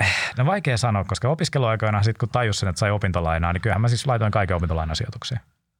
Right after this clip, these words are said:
Et niin kun, koska sit mä olin silleen, että kun kumminkin eli kumminkin niin kun silleen halvalla, kun asuu kämppiksen kaa koko sen ajan,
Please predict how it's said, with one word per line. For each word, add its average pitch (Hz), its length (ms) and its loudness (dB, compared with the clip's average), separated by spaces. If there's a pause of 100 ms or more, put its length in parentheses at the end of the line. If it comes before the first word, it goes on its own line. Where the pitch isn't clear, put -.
(140)
Et 95 200 -4
niin 87 180 2
kun, 87 200 0
koska - 220 0
sit 92 160 0
mä 98 100 4
olin 95 120 2
silleen, 90 120 0
että - 100 -6
kun 95 100 -6 (120)
kumminkin 104 300 0
eli 127 120 0
kumminkin 120 460 0
niin 113 160 2
kun 113 200 2 (380)
silleen 117 240 0
halvalla, 110 300 2
kun 110 160 0
asuu 104 260 -2
kämppiksen 104 420 0
kaa 104 140 2
koko 101 200 0
sen 98 140 0
ajan, 95 280 2